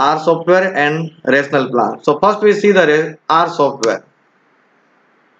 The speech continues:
In introduction we see the R software is a free software environment for statistical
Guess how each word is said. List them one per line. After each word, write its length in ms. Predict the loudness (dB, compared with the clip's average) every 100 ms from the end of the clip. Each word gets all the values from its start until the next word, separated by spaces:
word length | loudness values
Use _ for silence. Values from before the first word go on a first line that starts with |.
| _ _ _ _ _ _ _ _ _ _ _ _ _ _ _ _ -2
In 160 | 0 2
introduction 560 | 2 2 2 2 2
we 100 | 2 2
see 260 | 4 4
the 160 | 4 0 2
R 180 | 0 -2
software 760 | -2 0 0 0 2 4 2 2
is 80 | 0
a 80 | 0 0
free 180 | 2 2 2
software 560 | 0 0 0 0 2 2
environment 520 | 0 0 0 -2 0 2
for 160 | 2 0 -12
statistical 800 | -6 -4 -2 -4 -4 0 0